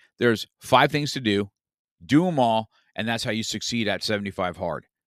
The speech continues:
I mean, that's the first thing about seventy-five hard, right? You got five things to do. If you can't do those five things, you've already failed. Your mindset's already failed, okay? And so I,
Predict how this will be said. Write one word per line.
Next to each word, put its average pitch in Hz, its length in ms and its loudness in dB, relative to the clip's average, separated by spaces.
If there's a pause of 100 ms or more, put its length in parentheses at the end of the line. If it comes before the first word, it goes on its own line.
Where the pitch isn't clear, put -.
(500)
I 117 80 -2
mean, 127 120 0
that's 143 160 2
the - 120 0
first - 320 0
thing 135 140 -2
about 131 200 6
seventy-five 110 500 4
hard, 98 220 4
right? 104 200 4
You 104 120 -4
got 95 160 2
five 117 320 2
things 123 220 -2
to - 80 -6
do. 127 180 4
If 95 100 -2
you 127 80 0
can't 127 240 -2
do 127 140 2
those 110 200 2
five 117 260 4
things, 123 220 -2
you've 101 140 -2
already 107 240 4
failed. 98 480 -2 (360)
Your 104 120 2
mindset's 107 500 0
already 87 280 0
failed, - 400 -6 (500)
okay? 90 380 -2 (460)
And 104 200 -2
so 101 480 4 (760)
I, 95 160 -4